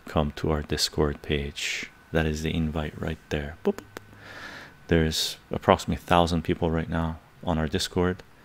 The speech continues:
sharing information, and I'm on there a lot, sharing as many resources as I can. Aside from that, little intro,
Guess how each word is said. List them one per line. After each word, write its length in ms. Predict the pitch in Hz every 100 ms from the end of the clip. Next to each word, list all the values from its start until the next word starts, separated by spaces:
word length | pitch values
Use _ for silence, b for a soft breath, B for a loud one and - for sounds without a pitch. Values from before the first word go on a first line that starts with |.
| -
sharing 360 | - 87 85 78
information, 640 | - 80 82 - 87 80 -
and 140 | 80 78
I'm 100 | 78
on 200 | 78 76
there 280 | 76 73 - - - - - -
a 80 | -
lot, 460 | 71 71 - - - - - B B B B -
sharing 500 | - - 85 80 76
as 160 | 73 87
many 300 | 85 80 78 - -
resources 760 | 76 76 - 80 - 80 - -
as 260 | 78 73
I 140 | 71 73
can. 400 | - 73 71 76 - B B B B
Aside 240 | - 104
from 140 | - 95
that, 440 | 104 113 - - - - -
little 180 | 98 92
intro, 420 | 110 - 123